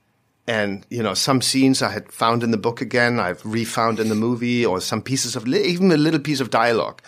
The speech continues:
And so I thought, "I can't use that anymore. It was done. They did it."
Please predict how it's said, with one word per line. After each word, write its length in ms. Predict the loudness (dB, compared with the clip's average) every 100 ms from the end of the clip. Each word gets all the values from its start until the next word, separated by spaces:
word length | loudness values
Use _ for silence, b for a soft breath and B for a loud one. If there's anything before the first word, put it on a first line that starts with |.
| B B B
And 100 | -4
so 100 | 0
I 20 | 2
thought, 220 | 0 -2
"I 40 |
can't 280 | -6 -4 -2
use 220 | 0 2
that 160 | 2 2
anymore. 480 | 2 2 2 2 2
It 80 | 0
was 160 | -4
done. 440 | -2 -2 0 -2 0
They 120 | 0
did 180 | 2 0
it." 220 | -2